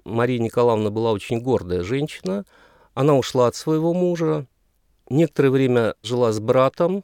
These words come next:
Львом как раз в Москве, он снимал для нее и ее детей квартиру, потом уехала за границу, потом стала монахиней, у нее была такая сложная очень судьба,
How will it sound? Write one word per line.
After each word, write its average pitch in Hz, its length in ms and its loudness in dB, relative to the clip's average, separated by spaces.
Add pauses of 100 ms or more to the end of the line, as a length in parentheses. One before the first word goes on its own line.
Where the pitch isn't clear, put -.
(120)
Львом 117 640 -2
как 147 240 -4
раз 170 180 -2
в - 40 -8
Москве, 156 380 -2
он 127 120 -2
снимал 113 320 -2
для 107 200 -4
нее 113 340 -2
и 107 80 -4
ее 101 160 -6
детей 104 300 -8
квартиру, 143 520 -2
потом - 320 -2
уехала 123 360 0
за 120 120 -4
границу, 180 500 0
потом 147 300 -2
стала 131 300 2
монахиней, 160 680 0
у - 20 0
нее 156 140 0
была 147 180 0
такая 147 380 -2
сложная 107 540 0
очень 104 220 -8
судьба, 175 520 -2